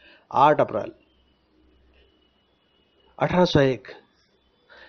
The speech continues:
रोमानिया की राजधानी बुखारेस्ट में हुई हिंसा में एक सौ अट्ठाईस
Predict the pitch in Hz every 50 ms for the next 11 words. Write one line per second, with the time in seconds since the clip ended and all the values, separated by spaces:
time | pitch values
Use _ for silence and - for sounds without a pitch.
0 | - _ - - 143 156 165 170 170 170 175 180 185 170 147 151 139 143 143 135
1 | 135 151 147 143 147 135 117 107 101 104 113 151 151 - 160 156 151 151 151 147
2 | - - 151 147 135 131 135 139 131 110 117 127 123 123 - 139 127 123 123 123
3 | - 156 165 196 220 202 - - - - 156 143 - - - - _ _ _ -
4 | - 139 143 143 135 123 - -